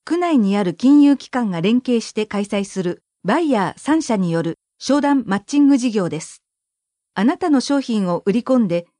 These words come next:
ビジネスチャンスを広げてみませんか？詳しくは新宿区ホームページでご案内しています。対象、次のいずれかに該当する方。新宿区内に事業所または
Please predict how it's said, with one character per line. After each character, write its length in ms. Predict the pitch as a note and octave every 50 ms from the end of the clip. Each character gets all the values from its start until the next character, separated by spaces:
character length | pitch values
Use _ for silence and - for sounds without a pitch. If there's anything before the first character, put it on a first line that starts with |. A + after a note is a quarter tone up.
| _ _ -
ビ 100 | G3+ F#3
ジ 140 | A3 C#4+
ネ 120 | D4 E4+ E4
ス 80 | -
チ 120 | - - E4+
ャ 40 | E4+
ン 60 | D#4+
ス 160 | - - A3
を 120 | F#3 E3
広 260 | - - - G3 A#3+ A#3+
げ 100 | C4 B3+
て 120 | C4 B3+
み 120 | B3 A#3+
ま 100 | A#3 A#3+
せ 140 | A#3+ - B3
ん 80 | A3 F#3+
か？ 220 | - - G#3 C4+ - _ _ _ _ _ _ _ _ _ _
詳 180 | - G#3+ A#3 D4
し 80 | C#4+ -
く 100 | - A3
は 160 | F#3+ E3 E3 - _ _ _ _
新 260 | - - C#4 D#4+ E4
宿 220 | - E4+ - -
区 120 | - A3 G3+
ホ 180 | - B3+ D4+
ー 20 | E4
ム 160 | D#4+ E4 D#4+
ペ 180 | - E4 E4
ー 40 | D#4+
ジ 140 | C4+ B3+ G3+
で 200 | F#3 F3+ E3 - _ _
ご 160 | - G3 G3+
案 120 | G#3 G#3
内 160 | G3+ G3 G3
し 100 | F#3+ -
て 80 | - G3
い 100 | F#3 F3+
ま 120 | E3+ E3+
す。 220 | F3+ - - - _ _ _ _ _ _ _ _ _ _ _ _ _ _
対 180 | - B3 A#3+ B3
象、 480 | - - B3 A#3 A3 G#3+ G#3 F#3+ - _ _ _ _ _ _ _
次 280 | - A#3 A3 C#4 E4
の 200 | E4 D4 A3+ - -
い 120 | - G3
ず 120 | E3+ G#3 C#4+
れ 100 | D#4+ D#4+
か 120 | - E4
に 140 | D4 A3+ F#3
該 200 | - G3 G#3+ G#3+
当 140 | - A3 G#3+
す 140 | G#3 - G3+
る 100 | F3+ F#3+
方。 300 | - F#3 - F3+ - - _ _ _ _ _ _ _ _ _
新 280 | _ - - D4+ E4+ D#4+
宿 220 | E4+ E4 F4 D#4+
区 140 | - - E4
内 200 | D#4+ D4 C#4 A#3
に 200 | G3 F3 E3 - -
事 180 | E3 E3+ G3+
業 180 | F3 G#3+ A#3 A#3+
所 260 | A3+ - A3+ G#3 - _
ま 100 | - G3
た 120 | G#3 A3+ A3
は 180 | F#3 E3 E3